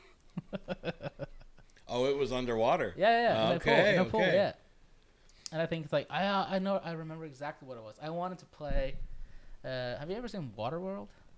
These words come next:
Speaker 2: No, I actually have not seen that yet.
Speaker 1: Kevin Costner?
Speaker 2: Yeah, I know it, but I haven't
Speaker 1: It's one of
Speaker 2: seen
Speaker 1: the
Speaker 2: it.
Speaker 1: best movies ever made.
Speaker 2: It's one of the biggest cinematic failures
Speaker 1: Yeah,
Speaker 2: of all
Speaker 1: exactly,
Speaker 2: time, but I
Speaker 1: exactly.
Speaker 2: haven't seen it yet.
Speaker 1: It's a fantastic movie.
Speaker 2: Okay.
Speaker 1: It's super good. And in that movie, there's a scene, 'cause he's a fish.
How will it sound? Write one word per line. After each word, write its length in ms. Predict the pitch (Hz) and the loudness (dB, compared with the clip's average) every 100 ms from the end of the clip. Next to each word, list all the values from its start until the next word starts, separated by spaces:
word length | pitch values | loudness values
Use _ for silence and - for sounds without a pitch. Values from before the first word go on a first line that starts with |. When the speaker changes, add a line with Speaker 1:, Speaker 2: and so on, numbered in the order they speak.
| - - - 190 | -20 -20 2 4
Speaker 2:
No, 520 | 240 208 185 175 147 | 8 8 10 8 8
I 140 | 139 143 | 8 6
actually 320 | 151 165 151 | 4 4 4
have 180 | 143 139 | 4 2
not 240 | 135 127 | 0 0
seen 220 | - 120 110 | -4 -4 -4
that 120 | 92 | -6
yet. 80 | - | -2
Speaker 1:
Kevin 240 | 156 156 | -2 0
Costner? 460 | 147 139 143 180 180 | 0 0 0 -4 2
Speaker 2:
Yeah, 300 | 120 123 127 | 4 6 6
I 120 | 127 | 4
know 220 | 127 120 107 | 2 0 0
it, 80 | 101 | 0
but 100 | 107 | -2
I 100 | 107 | 0
haven't 140 | 110 | -2
Speaker 1:
It's 100 | 107 | 0
one 100 | 175 185 | 2 2
of 40 | |
Speaker 2:
seen 80 | 160 | 2
Speaker 1:
the 40 | |
Speaker 2:
it. 40 | 160 | 0
Speaker 1:
best 100 | 156 | -2
movies 240 | 151 139 | -4 -2
ever 160 | 139 120 | 0 0
made. 160 | 117 | 0
Speaker 2:
It's 140 | 123 123 | 0 2
one 140 | 156 | 2
of 60 | 143 | 2
the 60 | |
biggest 480 | 131 135 127 - 98 - - | 2 2 2 0 -8 -8 -4
cinematic 440 | 139 131 123 117 - | -2 0 0 0 -4
failures 600 | - 123 131 143 131 110 | -4 2 4 4 4 4
Speaker 1:
Yeah, 140 | 175 | 4
Speaker 2:
of 80 | 160 | 4
all 60 | 117 117 | 4 4
Speaker 1:
exactly, 140 | 131 | 4
Speaker 2:
time, 200 | 131 113 | 4 2
but 140 | 104 | 0
I 40 | 104 | 0
Speaker 1:
exactly. 120 | 117 | 2
Speaker 2:
haven't 240 | 113 107 | 2 -2
seen 200 | 92 101 90 | -8 -10 -10
it 80 | |
yet. 140 | 64 151 | -10 -6
Speaker 1:
It's 200 | 151 156 | -6 -6
a 80 | 139 | -10
fantastic 720 | 135 123 - 139 139 - 110 | -12 -12 -4 -4 -4 -10 -12
movie. 300 | 98 85 92 101 | -12 -12 -14 -10
Speaker 2:
Okay. 340 | 165 151 101 | -6 -6 -6
Speaker 1:
It's 180 | 139 - | -10 -10
super 300 | - 165 156 | -8 -8 -8
good. 280 | 123 117 95 - - - - - - | -8 -8 -8 -14 -20 -20 -20 -20 -10
And 100 | 147 | -6
in 140 | 147 143 | -6 -2
that 300 | 156 170 - | 0 0 -2
movie, 220 | 143 131 | -8 -8
there's 260 | 131 131 - | -8 -8 -10
a 40 | |
scene, 440 | 117 - 143 127 120 | -12 -8 -6 -6 -10
'cause 140 | 127 | -12
he's 160 | 135 123 | -12 -12
a 60 | |
fish. 500 | - 107 - - - | -6 -6 -6 -12 -18